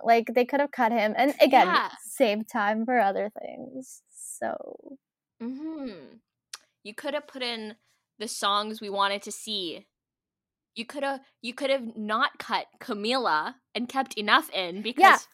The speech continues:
Speaker 1: Oh my god, yeah. That's the other thing. <laughs> They literally completely cut Nina's mom and just said that she was dead.
Speaker 2: Mm.
Speaker 1: Like, what? She has an entire,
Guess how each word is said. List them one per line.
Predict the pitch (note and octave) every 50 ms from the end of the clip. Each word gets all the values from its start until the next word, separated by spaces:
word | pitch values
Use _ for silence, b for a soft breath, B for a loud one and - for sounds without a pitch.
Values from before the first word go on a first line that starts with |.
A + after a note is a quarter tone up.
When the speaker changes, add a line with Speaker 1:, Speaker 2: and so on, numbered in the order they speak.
| _ -
Speaker 1:
Oh | D4+ E4
my | E4+ F4 E4
god, | E4+ E4 C#4 A#3 A3+ A#3+
yeah. | C#4+ D4 - - - -
That's | B3+ C4+ C#4 - -
the | - D#4+ D#4+
other | D#4+ E4 F4 E4+
thing. | C4+ - A#3+ G3 F#3+ G#3 G#3 C4+ D4 C#4 - - _
<laughs> | _ _ _ _ _ - - - _ _ -
They | - D4 D#4 D#4+
literally | D4+ D#4+ D#4+ E4+ F4+ F#4+ F#4 F#4 F#4 D4
completely | - - G4+ G4+ F#4+ - F#4 E4 - - A3 G#3
cut | - - - D4 C#4 C4 - - _ _ _ -
Nina's | - C4+ C4+ C4 B3+ B3+ B3 A#3+ A#3+
mom | A#3 A#3 A3+ A3 G#3 G3 F#3+ F#3+ F#3+ G3 - - _ _ _ _ _ _ _ -
and | B3+ B3+ C4 B3+
just | C4 A#3+ A#3+ - - - - - - - C#4+ - _ -
said | - - - - C#4+ C#4
that | D#4+ F4+ D#4
she | - - - E4 F4 E4+ - - _ _ - -
was | A4 D4 D#4 F4+
dead. | G#4+ - - - C#5+ B4 D#4+
Speaker 2:
Mm. | B3+ G#3 G3 F#3 A3+ - _ -
Speaker 1:
Like, | - C4+ C#4 D4 C#4 - -
what? | - C4+ B3+ A#3+ A#3 A#3 A#3+ A3+ C4 - - C#4
She | - - F4+ D#4
has | D#4 D4 D#4+ C#4+
an | F4+ F4 F#4
entire, | F#4+ F4 E4+ - - - C#4 C4+ C#4+ C4+ C4+ C#4+ D4 D4+ D4 C#4+ C#4 C4+ - -